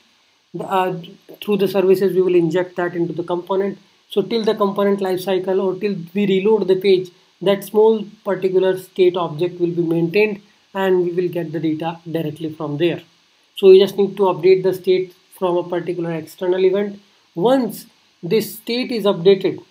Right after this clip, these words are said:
because state will be nothing but a behavioral subject, when you do the dot next, all the subscribers of that particular behavioral subject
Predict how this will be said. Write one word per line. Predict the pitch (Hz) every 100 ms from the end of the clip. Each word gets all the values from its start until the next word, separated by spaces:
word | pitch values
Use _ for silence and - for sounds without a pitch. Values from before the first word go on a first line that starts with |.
| _
because | 165 185 180
state | - 202 208
will | 202 190
be |
nothing | 190 180 185 190
but | 185
a | 185
behavioral | 165 160 180 175 190
subject, | 190 165 208 202 165
when | 180
you | 180
do | 175
the | 165 175
dot | 170 151 175 170 -
next, | 180 254 - - - _ _ _
all | 202 220
the | 220
subscribers | 208 202 - - 214 220 262 240 185 170 - _ _
of | 196 208 175
that | 233 226
particular | 214 196 214 202 202
behavioral | 175 175 185 185 180
subject | 220 196 196 180